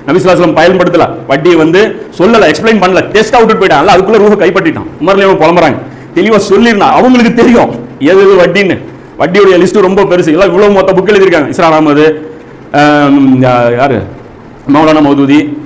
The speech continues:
இம்ரான் ஹுசேன். அது என்ன மூமின்களுக்கு மட்டும் இவ்வளவு, இவ்வளவு பெருசா தெரியுது? உங்க வட்டி புக்கு நாலே பேஜ்ல இருக்கு. வட்டி வாங்குபவன், வட்டி கொடுப்பவன், வட்டி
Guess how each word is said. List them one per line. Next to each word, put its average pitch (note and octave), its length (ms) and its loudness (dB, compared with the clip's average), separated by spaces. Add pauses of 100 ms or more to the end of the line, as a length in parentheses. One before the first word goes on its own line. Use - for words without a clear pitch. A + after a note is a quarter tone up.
(140)
இம்ரான் E3 320 2
ஹுசேன். C3+ 320 -2
அது C4 160 -2
என்ன G#3 200 0
மூமின்களுக்கு A#3+ 380 2
மட்டும் A3+ 200 0
இவ்வளவு, G#3+ 220 2
இவ்வளவு G#3+ 160 2
பெருசா G3+ 260 2
தெரியுது? G3+ 140 2
உங்க G3+ 200 2
வட்டி G3+ 220 2
புக்கு G3+ 200 -2
நாலே F#3 280 2
பேஜ்ல F#3 260 2
இருக்கு. - 440 -4 (600)
வட்டி E3+ 280 -2
வாங்குபவன், F3 480 2
வட்டி F#3 240 0
கொடுப்பவன், E3+ 460 0
வட்டி F3 320 0